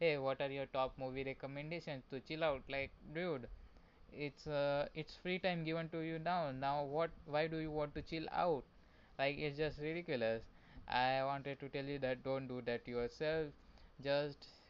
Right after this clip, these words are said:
keep learning and implementing, and hope you an awesome, amazing day ahead.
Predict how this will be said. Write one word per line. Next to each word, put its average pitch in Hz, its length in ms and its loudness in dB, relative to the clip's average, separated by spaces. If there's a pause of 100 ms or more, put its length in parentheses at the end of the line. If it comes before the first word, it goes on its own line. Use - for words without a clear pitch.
(100)
keep 156 280 -2 (500)
learning 160 480 2
and 143 180 -2
implementing, 156 720 -4
and 135 340 2
hope 135 260 -4
you 131 160 -2
an 131 220 -2
awesome, 143 560 -2 (140)
amazing 135 580 -4
day 151 340 2
ahead. 139 320 -2